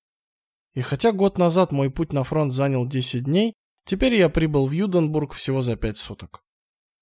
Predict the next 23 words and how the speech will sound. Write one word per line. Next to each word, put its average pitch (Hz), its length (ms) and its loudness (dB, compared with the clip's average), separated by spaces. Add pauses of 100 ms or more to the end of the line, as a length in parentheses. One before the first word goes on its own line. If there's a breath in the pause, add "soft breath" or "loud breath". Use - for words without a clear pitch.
(220)
Мне 170 320 2
повезло, 185 960 0
поскольку 127 420 -4
младший 123 360 -2
капрал, 202 540 2
который 165 280 0
только 156 280 -2
что - 160 -6
доставил 139 440 0
на 131 100 0
станцию 127 440 -4
пакет 120 280 -6
своему 113 300 -6
командиру 113 500 -6
роты, 175 380 -2 (320)
отвез 208 380 -2
меня 175 240 2
в 156 40 0
учебно-тренировочный 127 960 -2
лагерь 117 380 -2 (140)
на 120 100 -8
своем 170 420 0 (160)
джипе. 135 440 -4